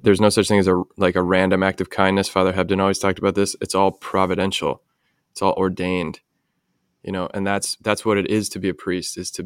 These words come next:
be another Christ, and Christ is working through you for specific people through your humanity and your personality. You're preaching, you're,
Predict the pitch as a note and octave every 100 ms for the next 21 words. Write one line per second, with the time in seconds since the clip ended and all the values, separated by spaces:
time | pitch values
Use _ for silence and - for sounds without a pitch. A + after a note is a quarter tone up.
0 | - G2 F#2+ F#2 F#2 _ _ _ _ _
1 | _ _ _ - G2+ F#2+ F2 - G2 F2+
2 | - F#2 - F#2+ F#2+ G2+ F2 C#2 G2 G2
3 | F#2+ F#2+ - G#2+ G2+ F#2+ - F#2+ - G2+
4 | - A2 G#2 G2 A2 G#2 D2+ F2 _ _
5 | - G#2+ F#2+ G2 G2 G2 F#2+ F#2 F#2 F#2
6 | F2+ F#2 G2 - F2+ E2+ E2+ E2 E2+ _
7 | _ _ _ _ _ F#2 - G#2 F#2+ G2
8 | F#2+ F2+ -